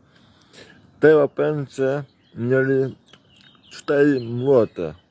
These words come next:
a zostało trzy. Czyli tak się zastanawiam,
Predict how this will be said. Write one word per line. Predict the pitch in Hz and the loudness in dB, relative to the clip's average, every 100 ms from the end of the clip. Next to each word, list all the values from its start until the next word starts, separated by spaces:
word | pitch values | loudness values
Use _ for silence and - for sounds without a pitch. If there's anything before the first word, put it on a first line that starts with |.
| _ _ _ _ _ _ _ | _ _ _ _ _ _ _
a | - 104 107 - - | -6 -4 -4 -6 -10
zostało | 104 104 120 117 113 | -8 -4 0 2 0
trzy. | 117 - - - 90 82 _ _ _ _ | -4 -14 -16 -10 -10 -10 _ _ _ _
Czyli | 139 131 - _ _ _ _ _ - - - _ | -12 -10 -14 _ _ _ _ _ -20 -20 -20 _
tak | - 196 | -2 -2
się | - 139 | -2 -2
zastanawiam, | 135 131 139 131 120 113 | -2 -2 -4 -2 -2 -6